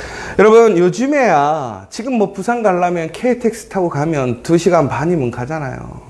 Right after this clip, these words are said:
얼마나 편해요. 그런데,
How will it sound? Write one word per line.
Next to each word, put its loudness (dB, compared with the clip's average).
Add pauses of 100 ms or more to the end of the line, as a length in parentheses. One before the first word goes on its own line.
(320)
얼마나 2
편해요. -6 (1000)
그런데, 4